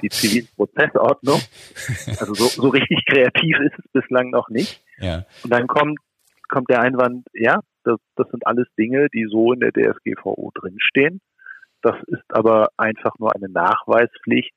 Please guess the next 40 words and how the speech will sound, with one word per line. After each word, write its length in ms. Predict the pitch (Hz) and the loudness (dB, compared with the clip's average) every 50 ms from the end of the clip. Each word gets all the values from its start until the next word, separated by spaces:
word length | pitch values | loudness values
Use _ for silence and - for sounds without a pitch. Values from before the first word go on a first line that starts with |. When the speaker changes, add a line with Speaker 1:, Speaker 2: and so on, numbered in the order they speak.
| _ | _
Speaker 1:
so 120 | _ - 78 | _ -10 -10
unsere 340 | 69 73 90 95 107 113 120 | -10 -10 -6 0 2 2 2
Argumentation, 800 | 127 131 131 127 123 - - - - - - - - - - - | 2 0 0 -2 -2 0 0 -2 -4 -2 -6 -6 -6 -6 -8 -4
gegenüber 340 | - - - 85 85 85 90 87 | -2 -2 -2 -2 -2 -2 0 0
Speaker 2:
Mhm. 40 | 90 | -2
Speaker 1:
den 100 | 87 82 | -2 -2
Behörden. 540 | - - - - 78 80 - 120 175 220 - _ _ _ _ _ - | -2 -2 2 2 2 2 0 -4 -10 -16 -20 _ _ _ _ _ -8
Speaker 2:
Oh, 280 | 92 104 92 67 - - | -6 -6 -6 -8 -12 -14
okay. 340 | - 82 - - - 76 104 | -14 -12 -12 -10 -10 -10 -10
Speaker 1:
Und 100 | 135 - | -8 -8
das 100 | 101 - | -10 -8
bezieht 420 | - 104 - _ - 104 92 - - | -6 -8 -10 _ -10 -12 -12 -4 -2
sich 180 | - 123 - - | -2 0 2 2
auch 180 | 127 127 131 - | 2 2 4 2
auf 120 | 139 - - | 0 2 2
die 120 | 143 139 | 0 2
Behörden. 440 | 139 135 117 131 135 135 139 175 202 | 2 2 4 4 2 2 0 -2 -4
Speaker 2:
Ja. 320 | 92 82 78 82 113 131 - | -6 -6 -6 -6 -8 -10 -12
Speaker 1:
Und 120 | - - 107 | -4 -2 -2
dass 120 | 98 - 107 | -2 -2 -4
ich 80 | - | -4
natürlich 440 | 110 107 - - - 110 110 117 - - | -2 -2 -2 2 2 2 2 2 0 0
den 140 | 113 107 95 | 0 0 0
Behörden, 540 | 92 - - 95 92 98 113 123 139 151 - | -4 -4 0 0 0 0 0 -2 -8 -2 -2
den 160 | - 90 82 | -2 -2 0
Datenschutzbehörden 960 | - - - - - - - - - 131 - _ _ - 110 117 120 120 127 | 0 0 0 -2 -4 -10 -8 -8 -8 -8 -8 _ _ -6 -4 -4 -4 -4 -4
gegenüber 460 | 117 113 113 104 101 107 104 98 98 90 | -2 -2 -2 -2 -4 -4 0 0 0 0
nachweisen 720 | 82 80 80 87 - - - - 110 113 120 - - 123 113 - | 0 0 0 0 0 -2 0 2 2 2 2 0 -2 -10 -14 -6
können 400 | - 113 107 107 110 104 98 92 | -2 -2 0 0 -2 -4 -2 -2
muss, 200 | 110 113 - - _ - | -2 -2 -2 -6 _ -10
dass 100 | 95 - | -10 -10
ich 120 | - - - | -10 -16 -10
es 40 | - | -10
richtig 360 | 87 - - _ - - - | -10 -10 -10 _ -20 -14 -14
gemacht 280 | 120 120 120 - - - - | -6 -6 -6 -6 -4 -4 -4
habe. 100 | 147 - _ - | -4 -4 _ -8
Speaker 2:
Ja. 180 | 85 76 78 92 | -8 -8 -6 -4
Speaker 1:
Das 140 | - - - - - _ _ - | -6 -6 -6 -8 -16 _ _ -4
trifft 240 | - - - - - - | -4 -4 -4 -4 -2 -2
zu. 240 | - - 143 208 | 0 2 2 0